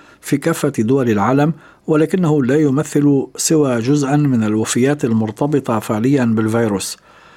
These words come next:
وتقول منظمة الصحة العالمية أنه بالنظر إلى زيادة الوفيات المرتبطة بالفيروس بشكل مباشر وغير مباشر،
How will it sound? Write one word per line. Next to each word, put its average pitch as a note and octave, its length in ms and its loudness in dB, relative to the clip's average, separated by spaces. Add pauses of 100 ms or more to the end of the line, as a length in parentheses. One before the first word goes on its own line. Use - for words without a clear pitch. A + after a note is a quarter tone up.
(180)
وتقول D#3 580 0
منظمة D3 540 0
الصحة A#2+ 400 -4
العالمية A#2+ 580 0
أنه A#2 260 0
بالنظر C3 540 0
إلى A2+ 260 -2
زيادة B2 460 0
الوفيات A#2 600 -2
المرتبطة C#3 640 -2
بالفيروس B2+ 580 0
بشكل A#2+ 460 -2
مباشر B2 640 0
وغير A#2+ 400 0
مباشر، B2 560 0